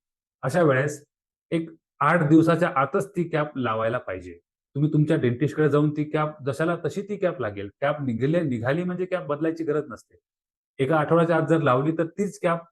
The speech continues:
बहुतांश वेळा लागते. पण जर त्या कॅपला खूप वेळ लागला, महिन्यापेक्षा जास्त वेळ, दोन तीन आठवडे असे लागले, तर मग बरेचदा दातांमध्ये मायनर अशा मुव्हमेंट्स होतात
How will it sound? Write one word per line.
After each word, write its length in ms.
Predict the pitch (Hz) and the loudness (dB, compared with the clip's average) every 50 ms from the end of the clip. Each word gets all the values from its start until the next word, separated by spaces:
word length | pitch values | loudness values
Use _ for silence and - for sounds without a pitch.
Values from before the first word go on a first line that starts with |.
| _ - | _ -10
बहुतांश 560 | 131 127 123 143 151 151 196 208 196 - 165 | -6 -4 -2 -2 -2 -2 -2 -2 -2 -2 -2
वेळा 120 | 175 165 | -2 -2
लागते. 420 | 135 107 104 - - - 90 85 - _ _ _ _ _ _ _ _ _ _ _ _ _ | -2 -2 -6 -8 -12 -16 -18 -18 -18 _ _ _ _ _ _ _ _ _ _ _ _ _
पण 160 | 175 180 147 | -2 0 2
जर 180 | 151 180 190 190 | 2 2 2 4
त्या 160 | - 196 185 | 4 4 4
कॅपला 360 | 185 185 170 170 175 170 175 170 - | 4 2 0 0 0 -2 -2 -2 -2
खूप 220 | 190 190 - - | -4 -4 -2 -2
वेळ 140 | 147 151 165 | 0 2 2
लागला, 360 | 156 139 117 107 107 98 101 101 - | 2 0 -2 -2 -6 -8 -10 -10 -10
महिन्यापेक्षा 680 | 120 123 139 147 156 151 151 - _ 139 - - 151 | -6 -4 -2 -2 -2 -4 -6 -8 _ -12 -8 -8 -6
जास्त 320 | 123 131 131 131 - - 147 | -4 -4 -4 -4 -4 -4 0
वेळ, 240 | 135 131 131 131 | 0 2 2 0
दोन 200 | 127 120 131 131 | 0 0 -2 -2
तीन 160 | 127 143 143 135 | -2 -4 -4 -4
आठवडे 260 | 127 - 139 139 143 | -4 -4 -2 -4 -4
असे 220 | - - - 151 | -4 -6 -6 -4
लागले, 220 | - 131 139 139 131 | -4 -2 -4 -4 -6
तर 180 | 135 - 156 | -6 -6 -4
मग 220 | 160 170 175 165 - - _ _ _ _ _ _ _ | -4 -4 -4 -6 -8 -14 _ _ _ _ _ _ _
बरेचदा 440 | 123 123 135 160 170 147 143 160 160 | -2 2 2 2 2 2 2 0 0
दातांमध्ये 560 | 147 131 120 - - 151 165 156 156 151 165 | 0 -2 -4 -2 -2 -2 -2 -2 -2 -2 -2
मायनर 360 | 165 151 131 120 127 131 143 143 | -4 -4 -4 -6 -6 -8 -8 -8
अशा 180 | - - 156 | -8 -8 -8
मुव्हमेंट्स 440 | 143 127 117 120 120 120 120 123 117 - | -8 -8 -10 -8 -6 -6 -6 -6 -6 -10
होतात 220 | 101 - - 90 | -14 -14 -14 -14